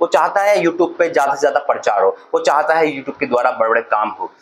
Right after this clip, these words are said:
वो चाहता है आपके द्वारा, आपके sharing के द्वारा लाखों लोग बचे। अगर आप साथ दे रहे हो तो उसका link नीचे है और अद्भुत है। वीडियो के लास्ट में भी वीडियो मिलेगी, यानी कि जो भी आपको वीडियो link कहीं भी मिलेगा उस पर क्लिक करना है,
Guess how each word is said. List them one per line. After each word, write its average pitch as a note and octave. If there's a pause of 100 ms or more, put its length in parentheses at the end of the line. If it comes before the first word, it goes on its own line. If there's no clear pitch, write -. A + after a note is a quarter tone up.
(180)
वो C3+
चाहता C3+
है C#3
आपके C#3+
द्वारा, A2+
आपके A#2+
sharing E3
के D3+
द्वारा A2+ (220)
लाखों A#2+
लोग G#2+
बचे। - (400)
अगर G2
आप G2+
साथ B2
दे C3+
रहे C#3
हो D#3+ (260)
तो A#2
उसका B2+
link B2+
नीचे B2
है D#3 (1040)
और A2+
अद्भुत A2+
है। D3 (260)
वीडियो A#2
के B2+
लास्ट A#2+
में C#3
भी C#3+ (200)
वीडियो C3
मिलेगी, C3 (160)
यानी C3
कि D3+ (460)
जो F3
भी F3+
आपको -
वीडियो C3
link B2+
कहीं C3
भी C#3
मिलेगा A2
उस A#2
पर C3
क्लिक D#3
करना B2+
है, B2+